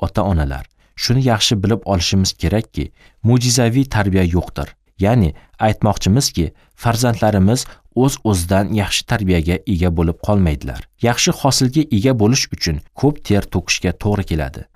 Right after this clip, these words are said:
Albatta, bolalar har xil. Shuning uchun ham har bir ota-onaga Xudovandning donoligi juda muhim. Bunday donolikni esa qayerdan topsak bo'ladi? Albatta, Xudovandning kalomidan topishimiz mumkin. Shuning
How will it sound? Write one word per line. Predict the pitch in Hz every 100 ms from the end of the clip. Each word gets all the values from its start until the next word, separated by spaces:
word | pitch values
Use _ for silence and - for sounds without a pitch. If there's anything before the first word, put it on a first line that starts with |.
| -
Albatta, | 104 113 139 135 101
bolalar | 85 90 85 107 - - -
har | - - 165 -
xil. | - - _ _
Shuning | - 92 120 143
uchun | - 95 -
ham | 98 131 - _
har | - 135 139
bir | 113 -
ota-onaga | 95 110 92 85 78 107 131 - _ -
Xudovandning | 113 110 101 92 85 - 98 95 92
donoligi | 95 92 80 76 90 98
juda | 101 92
muhim. | 87 - 69 - _ -
Bunday | 139 147 131
donolikni | 110 110 104 98 - 139 110
esa | - 95 98 -
qayerdan | 107 98 87 127
topsak | 135 - 82 -
bo'ladi? | 78 71 - - _ _
Albatta, | 90 85 110 127 - 73 - - _ -
Xudovandning | 101 110 104 104 95 135 143
kalomidan | - 98 90 87 87
topishimiz | - 95 - - 82 76
mumkin. | 78 71 - 65 - _
Shuning | - 104 113